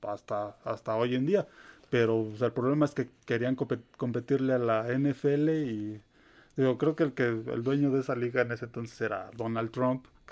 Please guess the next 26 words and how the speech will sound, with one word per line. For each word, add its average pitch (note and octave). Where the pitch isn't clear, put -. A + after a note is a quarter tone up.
Y, G2+
este, -
y, A#2+
pues, A2
quiso B2
ahí A#2
competirle A#2+
a A#2+
la, B2
a A#2
la A#2+
N B2+
F B2+
L, B2+
y, B2+
pues, A2+
no, C3
no, A#2+
sí, B2+
era A#2+
muy, A#2
muy C#3
difícil, B2
no A2+
duró G#2+
mucho, G2+